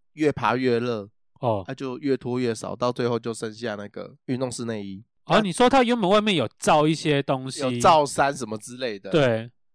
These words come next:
Speaker 1: 看起来不像来爬山。
Speaker 2: 嗯。
Speaker 1: 啊，爬到一半就脱，腾，腾，
Speaker 2: 腾。
Speaker 1: 就，就腾更更，没有腾更更啦，剩一件运动内衣。
Speaker 2: 嘿。
Speaker 1: 啊，就继续爬。
Speaker 2: 啊，那嘛是就辣欸。
Speaker 1: 嘿，就辣，哦，
Speaker 2: 然后那个，
Speaker 1: 辣的。
Speaker 2: 通常下半身就是那种
Speaker 1: 就是比较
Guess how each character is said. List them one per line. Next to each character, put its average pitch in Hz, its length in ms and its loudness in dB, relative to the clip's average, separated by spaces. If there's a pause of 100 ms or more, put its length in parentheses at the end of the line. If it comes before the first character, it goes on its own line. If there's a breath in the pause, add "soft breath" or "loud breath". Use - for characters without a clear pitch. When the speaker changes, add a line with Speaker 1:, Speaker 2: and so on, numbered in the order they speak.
(140)
Speaker 1:
看 160 220 -4
起 135 80 -4
来 117 80 0
不 110 80 -10
像 135 160 0
来 113 100 0
爬 104 240 -2
山。 101 300 -8 (220)
Speaker 2:
嗯。 113 340 -4
Speaker 1:
啊， 135 80 -4
爬 131 180 -4
到 131 160 0
一 127 40 -2
半 131 140 -4
就 131 140 -8
脱， - 200 -12
腾， 127 200 -14
腾， 117 340 -12 (400)
Speaker 2:
腾。 160 120 0
Speaker 1:
就， 131 100 -6 (220)
就 147 120 -4
腾 135 200 -6
更 113 160 -8
更， 113 200 -10
没 131 100 -10
有 135 80 -2
腾 127 160 -12
更 110 160 -12
更 110 160 -8
啦， 101 120 -8
剩 131 220 -14
一 123 80 -12
件 131 180 -10
运 127 140 -12
动 120 160 -10
内 120 140 -6
衣。 107 240 -14
Speaker 2:
嘿。 107 280 -4 (100)
Speaker 1:
啊， 120 100 -8
就 - 140 -14
继 131 120 -14
续 123 160 -12
爬。 85 320 -18
Speaker 2:
啊， 143 80 -8
那 151 120 -4
嘛 113 140 -8
是 101 120 -16
就 120 160 -6
辣 110 300 -4
欸。 123 160 -8
Speaker 1:
嘿， 117 60 -8
就 135 160 -6
辣， 123 340 -2
哦， 120 180 -4
Speaker 2:
然 151 140 6
后 202 100 6
那 214 120 4
个， 160 240 4
Speaker 1:
辣 156 40 2
的。 - 80 -6 (320)
Speaker 2:
通 180 160 -2
常 147 180 0
下 160 160 0
半 147 180 0
身 147 140 -2
就 147 100 -4
是 147 140 -10
那 139 120 -4
种 113 220 -8 (800)
Speaker 1:
就 147 100 -14
是 143 120 -12
比 117 120 -20
较 139 200 -2